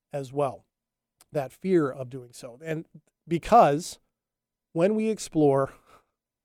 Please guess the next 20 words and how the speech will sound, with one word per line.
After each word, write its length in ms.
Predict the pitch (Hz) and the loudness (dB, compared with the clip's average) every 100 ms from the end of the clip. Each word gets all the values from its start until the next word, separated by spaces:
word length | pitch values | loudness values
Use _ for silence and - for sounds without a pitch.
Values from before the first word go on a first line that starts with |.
| _ _ _ _ _ _ _ _ - | _ _ _ _ _ _ _ _ -4
we 180 | 156 190 | 2 4
are 120 | 175 | 4
simply 360 | - 170 - 151 | 2 -4 -2 -6
part 380 | - 139 139 _ _ _ _ - | 0 2 0 _ _ _ _ -4
of 240 | 143 139 - | -2 -2 -6
a 120 | 139 | -12
larger 460 | 131 143 160 151 151 | -2 4 4 4 -4
process 580 | - 131 - 131 - - | -2 -4 -4 -12 -14 -8
where 160 | 131 | -8
more 280 | 127 151 190 | 0 2 2
things 300 | 170 165 131 | 0 -4 -4
are 80 | 139 | -6
going 260 | 135 135 | -4 -6
to 180 | 135 147 | -8 -10
happen 400 | - 139 131 123 | -6 -6 -6 -10
around 460 | 113 117 185 220 135 | -14 -6 -2 -2 -4
us 320 | 117 - - _ _ _ _ - | -12 -16 -18 _ _ _ _ -18
and 200 | 135 127 | -18 -12
to 280 | - 269 285 | 2 4 4
us 500 | - - - - | 0 -16 -14 -14